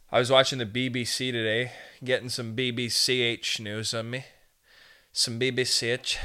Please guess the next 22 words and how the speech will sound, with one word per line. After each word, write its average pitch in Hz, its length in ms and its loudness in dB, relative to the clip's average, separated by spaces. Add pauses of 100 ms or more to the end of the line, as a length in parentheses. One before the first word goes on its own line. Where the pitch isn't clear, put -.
(1800)
I 120 100 0
don't 226 120 2
know 320 80 4
how 165 80 4
they 113 100 0
take 135 260 4
themselves 104 460 -2
seriously 104 640 -4
in 98 100 -8
the 95 100 -10
U 104 160 -6
K. 95 260 -10 (1900)
Everyone 180 420 -2
there 123 500 2
speaks - 920 -6
like, - 340 -4 (280)
okay, 117 380 0
this 127 180 -4
is 98 140 -8
dumb, 104 480 0
whatever, 101 500 -6 (400)
maybe. 110 440 -6